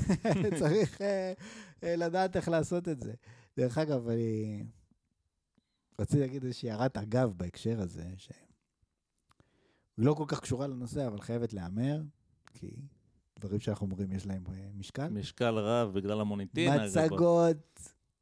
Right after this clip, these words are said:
Speaker 1: זה השטן. בכל מקרה, אה, בוא נמשיך. בוא, בוא נדבר על, אה, ההיבט הכלכלי של
Speaker 2: כן. או, או.
Speaker 1: נכון?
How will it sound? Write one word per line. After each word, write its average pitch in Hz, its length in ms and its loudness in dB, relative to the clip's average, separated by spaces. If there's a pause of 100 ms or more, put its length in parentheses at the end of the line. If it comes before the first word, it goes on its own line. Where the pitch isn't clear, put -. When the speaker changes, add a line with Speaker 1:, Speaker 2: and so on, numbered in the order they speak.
(160)
Speaker 1:
זה 123 160 0
השטן. - 380 -2 (600)
בכל 131 300 0
מקרה, 175 400 2 (840)
אה, 120 300 -4
בוא 135 140 4
נמשיך. - 580 0 (100)
בוא, 185 120 4
בוא 196 160 2
נדבר 196 340 0
על, 143 180 0
אה, 123 220 -6
ההיבט 113 460 -2
הכלכלי 98 640 -4 (160)
של - 180 -20
Speaker 2:
כן. 110 80 -12 (160)
או, 143 160 2 (380)
או. 98 140 -10 (180)
Speaker 1:
נכון? 123 480 2